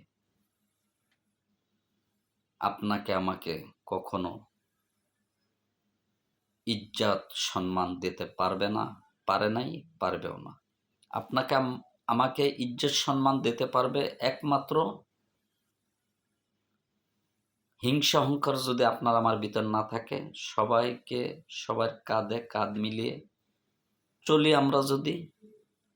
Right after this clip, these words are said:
আল্লাহ ভালোবাসবেন, আল্লাহ রসুল ভালোবাসবেন, দুনিয়ার মানুষও ভালোবাসবে। প্রিয় ভাই ও বোনেরা, আমরা সকলে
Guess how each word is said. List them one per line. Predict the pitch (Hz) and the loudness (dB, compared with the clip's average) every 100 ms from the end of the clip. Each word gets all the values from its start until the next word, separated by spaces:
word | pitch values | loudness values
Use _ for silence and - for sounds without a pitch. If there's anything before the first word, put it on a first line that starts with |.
| _ _ _ | _ _ _
আল্লাহ | 131 135 131 | 2 4 4
ভালোবাসবেন, | 127 139 143 135 143 143 | 4 4 4 2 2 2
আল্লাহ | 123 120 | 2 2
রসুল | 117 120 143 | 0 -2 0
ভালোবাসবেন, | 127 123 135 139 139 151 147 | 2 4 2 0 0 -2 -2
দুনিয়ার | 120 117 113 | -2 -2 0
মানুষও | 107 104 104 - | 0 0 -2 -6
ভালোবাসবে। | 90 87 90 82 78 - - _ _ _ _ _ _ _ _ _ _ _ _ _ _ _ _ _ _ _ | -8 -6 -6 -6 -10 -18 -20 _ _ _ _ _ _ _ _ _ _ _ _ _ _ _ _ _ _ _
প্রিয় | 117 107 | 0 2
ভাই | 95 104 | 2 2
ও | 101 | 0
বোনেরা, | 95 95 101 113 117 _ _ _ _ _ _ _ _ _ | 0 -2 0 -2 -6 _ _ _ _ _ _ _ _ _
আমরা | 101 104 107 | -4 0 0
সকলে | 107 - 104 104 | 0 -4 -6 -4